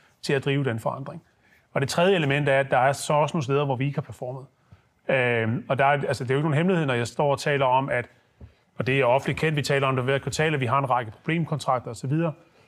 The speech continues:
Den kommercielle side af tingene, jamen, der har vi haft behov for at lave nogle ret markante ændringer. Øhm, jeg vil så sige, at mange af de ændringer, der sker, jamen, øh, nu, du nævner de seks, øh, seks ud af tolv i direktionen, jamen, øh, tre af dem er interne,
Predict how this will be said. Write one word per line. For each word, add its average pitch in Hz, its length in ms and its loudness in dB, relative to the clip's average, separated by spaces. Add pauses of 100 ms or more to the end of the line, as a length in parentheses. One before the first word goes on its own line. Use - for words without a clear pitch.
(220)
Den 131 100 -2
kommercielle 165 520 0
side 175 260 0
af 165 60 -2
tingene, 156 280 -2
jamen, 123 180 -2
der 139 80 4
har 139 100 6
vi 131 60 -2
haft 120 200 0
behov 127 280 -2
for 139 60 -2
at 123 60 2
lave 131 160 2
nogle 117 180 -2
ret 120 100 -2
markante 127 400 -6
ændringer. 123 320 -16 (720)
Øhm, 127 400 -2 (440)
jeg 160 120 2
vil 156 60 0
så 165 120 0
sige, 220 380 4
at 147 120 0
mange 160 160 4
af 202 60 4
de 175 80 2
ændringer, 170 280 2
der 127 80 0
sker, 175 280 -2
jamen, 139 300 -2
øh, 131 180 -6
nu, 156 120 -2
du 160 140 -6
nævner 170 260 0
de 139 120 -4
seks, - 540 -6
øh, 120 260 -6 (800)
seks - 300 -2
ud 180 60 2
af 156 80 0
tolv 156 220 2
i 143 40 -2
direktionen, 139 500 -2
jamen, 120 220 -2
øh, 113 100 -4
tre 175 220 -2
af 185 120 2
dem 156 280 0
er 123 200 0
interne, 127 640 -2